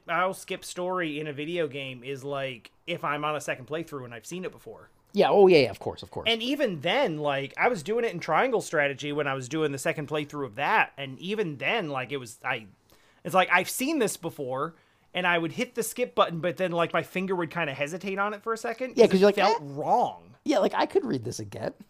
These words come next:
Speaker 2: I could experience this happening.
Speaker 1: 'Cause there, it's always a th-, it's always that thought process of, like, "Well, I mean,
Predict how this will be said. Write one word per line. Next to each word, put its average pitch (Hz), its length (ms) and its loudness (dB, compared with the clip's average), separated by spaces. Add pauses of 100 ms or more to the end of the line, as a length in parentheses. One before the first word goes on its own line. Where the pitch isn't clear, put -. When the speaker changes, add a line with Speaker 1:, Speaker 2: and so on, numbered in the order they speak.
(180)
Speaker 2:
I 226 120 0
could - 160 0
experience 117 560 -6
this 90 160 -10
happening. 98 480 -8 (380)
Speaker 1:
'Cause 254 180 -2
there, 285 200 -2
it's 262 220 -6
always 285 280 2
a 262 60 -4
th-, - 360 0
it's 208 120 -2
always 240 220 2
that 208 200 0
thought 180 240 0
process 180 460 0
of, 147 140 -6
like, 143 280 2
"Well, 214 320 4
I 175 140 0
mean, 175 360 -6